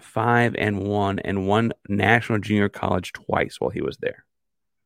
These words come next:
Right? In just four years. He was there four years. He won it twice. Um, Sam Houston State, twenty-five and twenty-eight with the previous head coach.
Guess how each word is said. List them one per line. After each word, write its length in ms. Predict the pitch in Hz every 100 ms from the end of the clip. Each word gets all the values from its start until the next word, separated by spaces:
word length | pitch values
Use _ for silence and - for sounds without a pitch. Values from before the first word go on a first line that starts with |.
| _
Right? 100 | -
In 60 | 117
just 200 | 139 -
four 160 | 151
years. 220 | 151 - -
He 100 | 98
was 120 | 92
there 280 | 87 85 -
four 180 | 110 110
years. 180 | 95
He 60 | 101
won 120 | 87
it 80 | -
twice. 300 | - - - _ - - - -
Um, 400 | 120 113 104 87 - - _ _ -
Sam 220 | - 123
Houston 220 | 131 123
State, 440 | 117 151 - - - _ _ _ _ _ _ _
twenty-five 680 | - 120 120 117 110 113
and 120 | 110 101
twenty-eight 500 | - 107 101 98 58
with 80 |
the 80 | 107
previous 400 | - 101 98 95
head 180 | - 85
coach. 480 | - 85 - -